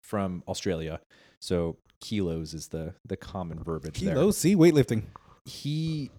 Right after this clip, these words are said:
Speaker 1: he programmed this thing out, and I don't blame him. Like, it's fun. I, like, I laugh at it, but he made a com-, he made a, uh, wrote out this, like, rowing piece that I had to do,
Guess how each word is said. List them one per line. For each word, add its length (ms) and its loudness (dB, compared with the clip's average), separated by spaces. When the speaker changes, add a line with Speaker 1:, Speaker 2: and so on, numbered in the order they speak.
Speaker 1:
he 200 -6
programmed 440 0
this 140 0
thing 220 0
out, 280 2
and 400 -2
I 60 2
don't 120 2
blame 200 4
him. 160 -4
Like, 220 0
it's 140 -2
fun. 340 -4
I, 200 0
like, 300 -4
I 80 0
laugh 320 -4
at 140 0
it, 120 -6
but 140 -4
he 140 -8
made 140 0
a 40 -6
com-, 400 -8
he 140 -4
made 200 2
a, 200 -2
uh, 160 -6
wrote 260 2
out 160 0
this, 160 -6
like, 120 -6
rowing 400 -2
piece 260 -10
that 140 -6
I 20 -2
had 180 -4
to 60 -12
do, 260 -4